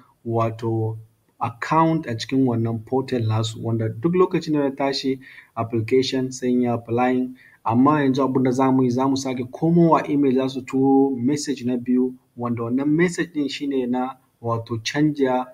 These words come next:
password na login naka. Kamar yadda kuke gani ga message na biyu da aka turo a cikin email, za su faɗa maka ka yi settling na wannan, ka yi set na password na login detail naka.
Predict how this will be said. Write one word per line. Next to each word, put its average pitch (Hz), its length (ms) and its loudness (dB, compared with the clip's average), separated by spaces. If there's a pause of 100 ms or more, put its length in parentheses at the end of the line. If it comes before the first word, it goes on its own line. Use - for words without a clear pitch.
(380)
password 127 840 2
na 123 380 0
login 120 520 2
naka. 107 320 -6 (2000)
Kamar 143 220 4
yadda 165 140 6
kuke 151 240 2
gani 131 220 4
ga 117 160 2
message 127 420 2
na 123 140 0
biyu 127 160 0
da 117 140 0
aka 117 160 -6
turo 123 300 0
a 120 60 -2
cikin 117 280 -10
email, 151 380 0 (440)
za 139 140 0
su 143 100 -6
faɗa 127 240 -2
maka 127 180 0
ka 120 100 -2
yi 120 80 0
settling 139 680 0
na 127 160 0
wannan, 120 440 -2 (100)
ka 123 120 -6
yi 120 60 0
set 160 440 -4
na 135 340 0 (260)
password 127 680 0
na 127 180 0
login 127 500 0 (100)
detail 117 380 -2
naka. - 400 -10